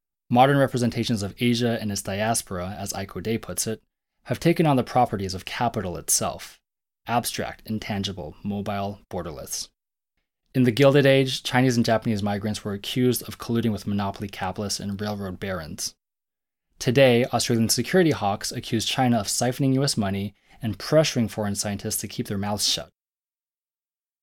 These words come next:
For lab leak theory proponents, it is the invisibility and inscrutability of Chinese actions themselves that serve as evidence of guilt, both for China and its collaborators, confirming suspicions of furtive plans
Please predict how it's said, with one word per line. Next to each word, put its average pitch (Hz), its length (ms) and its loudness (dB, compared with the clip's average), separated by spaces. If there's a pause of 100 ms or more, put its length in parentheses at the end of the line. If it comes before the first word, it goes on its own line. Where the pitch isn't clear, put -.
For - 160 -2
lab 135 240 8
leak 175 120 4
theory 139 180 4
proponents, 104 680 -2
it 110 100 -6
is 104 120 -2
the 113 160 -6
invisibility 101 920 0
and 117 200 0
inscrutability 87 880 -4
of - 140 -16
Chinese 104 300 -4
actions 98 340 -6
themselves 101 760 -2 (220)
that 117 100 -4
serve 117 260 2
as 104 180 0
evidence 104 380 -2
of 90 160 -12
guilt, - 360 -10 (400)
both 104 180 -6
for 101 80 -8
China 120 480 4
and 98 120 -4
its 95 80 -6
collaborators, 85 760 -8 (300)
confirming 117 420 0
suspicions 117 680 0
of - 140 -18
furtive 98 380 -8
plans 98 520 -4